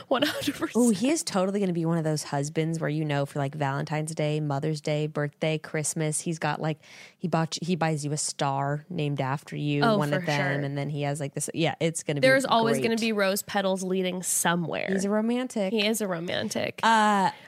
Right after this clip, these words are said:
Speaker 1: But I loved how Lexi, I loved how Lexi handled the situation.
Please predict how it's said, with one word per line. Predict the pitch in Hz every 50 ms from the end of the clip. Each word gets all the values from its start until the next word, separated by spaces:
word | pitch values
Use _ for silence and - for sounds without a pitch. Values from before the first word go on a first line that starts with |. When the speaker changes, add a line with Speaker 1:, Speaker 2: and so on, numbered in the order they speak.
| - _
Speaker 1:
But | - 285 285
I | 294 285
loved | 269 262 247 240 247 254 -
how | 269 254 240
Lexi, | 220 214 196 202 - - - - 208 196 190 185 185 185 185 - _ _ _ - - - - - - _ _ _ _ _ _ _ _ _ _ -
I | - 247
loved | 247 254 247 262 254 269
how | 311 294
Lexi | 254 226 226 - - 240
handled | 190 190 196 185 190 190 190 190
the | 202
situation. | - - 190 - 185 170 165 151 151 165 - - 190 190 190 208 226 233 240 240